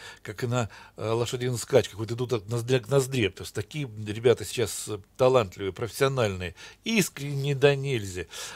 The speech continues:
А, такие необычные темы. Все это, э, ф-, не то, что было когда-то в свое время, когда мы только начинали, там, тридцать лет тому назад.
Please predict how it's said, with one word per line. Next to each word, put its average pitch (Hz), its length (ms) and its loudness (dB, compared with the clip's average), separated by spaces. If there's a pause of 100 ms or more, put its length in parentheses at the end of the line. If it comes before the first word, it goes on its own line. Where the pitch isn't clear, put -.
(100)
А, 120 260 4
такие 160 340 -2
необычные 170 580 2
темы. 110 520 2
Все - 240 -2
это, 151 260 4 (400)
э, 120 200 0
ф-, - 460 -8 (260)
не 123 100 -4
то, 170 120 2
что 127 160 -6
было 113 160 -2
когда-то 101 300 -2
в - 40 -12
свое 107 180 0
время, 107 320 0 (200)
когда 107 160 -4
мы 101 100 -4
только 104 200 -6
начинали, 104 500 -2
там, 82 200 -12 (200)
тридцать 107 400 -4
лет 101 180 -6
тому 101 200 -6
назад. 139 400 2